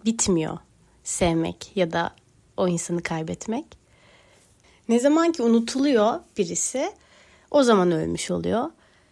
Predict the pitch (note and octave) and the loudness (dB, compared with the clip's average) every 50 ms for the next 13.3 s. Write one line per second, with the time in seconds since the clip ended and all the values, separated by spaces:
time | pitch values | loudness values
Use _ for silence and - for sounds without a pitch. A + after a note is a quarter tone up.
0 | _ _ _ _ - A3+ B3 B3+ C4+ C4+ C4+ B3+ B3+ B3+ C4 - - A#3 A3 - | _ _ _ _ -2 0 2 4 4 4 4 4 4 2 2 2 0 0 0 0
1 | A#3+ A#3 - A#3 A3+ A3+ A3 A#3 A#3+ A3+ F#3+ E3 E3 F#3 A3+ - _ - G3 F#3+ | 0 0 2 0 0 0 0 0 0 0 0 -2 -2 -4 -8 -10 _ -12 -8 -8
2 | F3+ F3+ F3+ F3+ F3+ F3 F3+ F3+ F3+ G3 - _ _ _ _ _ - - G#3 G#3 | -6 -6 -6 -6 -6 -8 -10 -10 -12 -16 -20 _ _ _ _ _ -6 0 0 0
3 | G#3 G#3+ - B3 A#3+ A#3+ A3+ A#3 A#3 - - C4 A#3+ A3+ A3+ A3 G#3 - - A3+ | 2 0 0 0 0 0 0 -2 -4 -2 -2 0 2 2 2 2 0 0 0 0
4 | A3 A3 A3 B3 C4 C4 A#3+ - - _ _ _ _ _ _ _ - - A#3 A#3 | 0 0 0 -2 -2 -2 -4 -6 -10 _ _ _ _ _ _ _ -2 -2 -2 -2
5 | A#3 - - - - G3+ F#3+ F#3+ F#3 F#3 F#3 F#3 G3 G#3 A3 A3+ A3+ A3+ A3 - | -2 -8 -8 -4 -2 0 0 0 0 0 0 0 0 0 -2 -2 -4 -6 -8 -10
6 | - - G#3 G3 F#3+ - - F#3+ F#3+ F#3 E3+ D#3+ D#3+ D3+ C#3+ C#3+ C#3+ C#3+ C#3+ C#3+ | -8 -6 -6 -6 -6 -4 -4 -2 -2 -2 -2 -4 -6 -6 -8 -10 -10 -10 -10 -12
7 | C#3+ C#3+ C#3 D3 D3 - - - C#4 C#4 _ _ _ _ _ _ - - _ _ | -12 -12 -14 -14 -12 -12 -10 -10 -12 -14 _ _ _ _ _ _ -20 -20 _ _
8 | _ _ _ _ _ _ _ _ _ _ - A3 C4 C#4+ C#4+ C#4 C#4 C#4 C#4+ C4 | _ _ _ _ _ _ _ _ _ _ 6 8 8 8 8 8 6 6 4 4
9 | A#3+ B3 A#3 - C#4 C4 B3+ C4 B3+ A3+ B3+ C4 C4+ B3+ C4+ C4+ B3 - - A3 | 2 0 0 2 4 4 6 4 4 4 2 2 2 4 2 0 0 -2 -6 -6
10 | - - A#3 B3+ B3+ - - _ - - - _ _ _ _ - C#4 B3 - - | -4 -4 -2 -2 -4 -6 -10 _ -16 -18 -18 _ _ _ _ 0 0 0 -2 -2
11 | F#3+ G3 F#3 E3+ G3+ A3+ A3+ A3 G#3+ - - G#3+ A3 A#3 A#3 G#3 F#3 E3 D#3+ E3 | -4 -2 0 0 0 0 0 0 -2 -2 -2 0 0 2 2 2 0 0 0 0
12 | D#3+ E3+ F3 F3 F3+ F#3 F#3 F#3 F3+ F3+ G3 A#3 A#3 - - D#4+ - D4+ C4+ A3+ | -2 0 0 0 0 0 0 0 -2 -2 -4 -4 -4 -2 -4 -2 0 0 0 0
13 | G3+ G3 A3+ C#4 F#4+ A4 | 0 0 0 0 0 -2